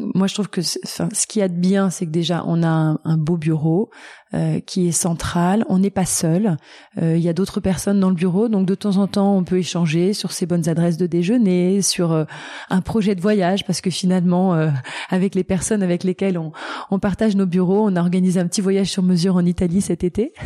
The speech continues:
<laughs> Donc voilà, pour faire du business aussi. Et puis, euh,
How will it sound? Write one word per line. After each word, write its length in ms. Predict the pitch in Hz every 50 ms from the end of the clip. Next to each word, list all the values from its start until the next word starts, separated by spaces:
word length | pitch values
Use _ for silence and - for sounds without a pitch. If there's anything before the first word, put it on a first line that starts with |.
| - 233 190
<laughs> 280 | - 220 160 - 180
Donc 140 | 165 190 170 175
voilà, 360 | 165 170 175 170 175 202 277 - - - - - - - -
pour 100 | 220 -
faire 140 | - 214 196
du 120 | 180 202
business 460 | 196 202 208 190 170 196 269 311 -
aussi. 320 | 214 196 - - 254 339 - - - - - - - - - -
Et 120 | - 208 202
puis, 460 | - - - - 208 208 214 226 226 208
euh, 560 | 185 180 180 180 175 175 170 170 165 165